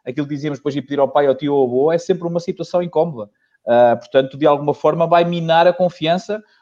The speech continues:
do, do, do cliente. Isto sou eu a, a, a, a dizer na minha perspectiva, mas acredito que seja, que seja igual para, para toda a gente.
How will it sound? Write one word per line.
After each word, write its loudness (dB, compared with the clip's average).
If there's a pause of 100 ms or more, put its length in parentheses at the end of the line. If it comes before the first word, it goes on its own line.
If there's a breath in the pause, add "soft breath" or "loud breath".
do, -4
do, -2 (200)
do -10
cliente. -4
Isto -12
sou -6
eu -2
a, -2
a, -10
a, 2
a 2
dizer 0
na -2
minha -2
perspectiva, -2
mas -6
acredito -4
que -18
seja, -4
que -18
seja -6
igual 0
para, 0
para -6
toda 2
a 4
gente. -4